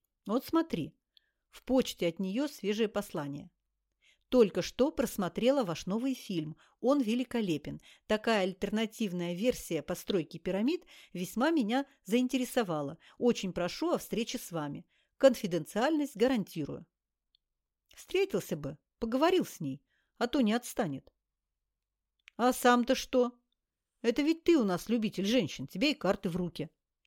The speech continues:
«Я не любитель, а узкоориентированный профессионал», сделав серьёзное лицо, сказал Мишка. «И своим профессиональным нюхом чую. Здесь,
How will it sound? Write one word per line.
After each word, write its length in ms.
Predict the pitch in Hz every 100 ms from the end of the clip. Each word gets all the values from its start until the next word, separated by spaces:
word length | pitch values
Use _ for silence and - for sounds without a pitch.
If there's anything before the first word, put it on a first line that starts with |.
| _ _ _ _ _ _ -
«Я 400 | 170 214 285 349 _ _ _ _ _
не 160 | 185 214
любитель, 640 | 254 226 214 - 135 156 _ _ _ _ _ _ -
а 380 | 190 180 165 165 _ -
узкоориентированный 1400 | 240 247 - 165 - - 165 170 160 285 302 180 139 147 -
профессионал», 800 | - - 233 - 233 160 151 - _ _ _ -
сделав 360 | 160 190 165
серьёзное 480 | - 170 160 156 160
лицо, 300 | 151 151 226
сказал 340 | - 151 180 190
Мишка. 380 | 165 - - - _ _ _ _
«И 260 | - 226 220
своим 420 | - - 208 240 220
профессиональным 920 | 202 - 240 - 226 214 165 160 156
нюхом 400 | 185 302 - 185
чую. 440 | - - 160 139 - _ _ _ _ _ -
Здесь, 540 | 160 185 294 294 -